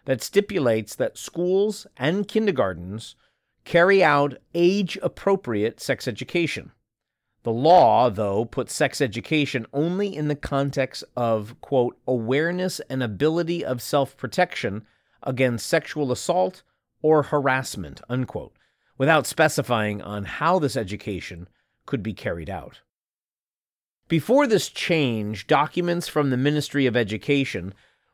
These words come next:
which has tackled sex education since nineteen eighty-eight, used euphemisms such as adolescence education, or broke the curriculum down into separate topics such as health,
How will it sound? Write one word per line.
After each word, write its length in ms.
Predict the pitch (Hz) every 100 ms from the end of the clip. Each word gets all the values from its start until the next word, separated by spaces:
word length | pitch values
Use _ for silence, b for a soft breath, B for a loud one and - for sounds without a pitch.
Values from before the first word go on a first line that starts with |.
| -
which 520 | 131 117 - - -
has 220 | 123 107
tackled 440 | - 143 139 110 107
sex 280 | 131 -
education 640 | 110 85 98 131 117 107 92
since 360 | - 180 151
nineteen 400 | 123 110 101 113
eighty-eight, 600 | 101 90 87 123 90 - _ _ _ _
used 500 | 147 160 180 170 - - _ -
euphemisms 960 | 127 165 233 156 117 85 73 69 - -
such 340 | - 160 -
as 420 | 147 135 127 113 - _ _ -
adolescence 840 | 175 190 180 175 165 165 165 - -
education, 760 | 165 151 143 151 165 - - - _ _ _ -
or 440 | 147 131 127 123 -
broke 300 | 135 208 190
the 80 | 151
curriculum 580 | 165 185 170 135 123
down 280 | 113 120 123
into 220 | 123 120
separate 480 | - 175 175 165 -
topics 580 | - 175 160 - - - -
such 260 | 147 127
as 220 | 120 104 - _
health, 460 | - 120 165 -